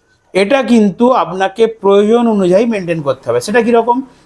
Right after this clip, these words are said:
দেখবেন চঙেতে যদি যাত্রাপাড়ার, আহ, কথাগুলো, যা, যে ডায়ালগগুলো বলবে, যদি সেটা খুব মোটা হয়, সরি, যদি সরু হয়, খুব ক্ষীণ হয়,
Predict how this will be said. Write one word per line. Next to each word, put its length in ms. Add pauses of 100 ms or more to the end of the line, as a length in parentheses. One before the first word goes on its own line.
(140)
দেখবেন 600
চঙেতে 580
যদি 480 (180)
যাত্রাপাড়ার, 880
আহ, 300
কথাগুলো, 720 (180)
যা, 520
যে 320 (340)
ডায়ালগগুলো 460
বলবে, 360
যদি 300
সেটা 400 (120)
খুব 180
মোটা 440
হয়, 200 (580)
সরি, 420 (200)
যদি 180
সরু 420
হয়, 140
খুব 460
ক্ষীণ 240
হয়, 180